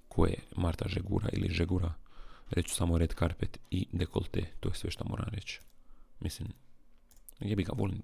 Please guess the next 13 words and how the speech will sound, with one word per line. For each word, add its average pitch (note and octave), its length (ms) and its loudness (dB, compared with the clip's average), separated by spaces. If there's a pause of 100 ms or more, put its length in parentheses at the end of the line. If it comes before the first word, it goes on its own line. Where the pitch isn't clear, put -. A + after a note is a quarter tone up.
velike - 260 -2
prirodne - 300 -2
sise, - 300 -6
šta - 180 -4
vam G2 120 -8
kažem. - 280 -8 (640)
E, F2+ 160 2
Frane F#2 240 6
Perišin, - 460 2
tako - 240 0
je. - 60 0 (1080)
E, E2+ 580 6
bacite - 640 2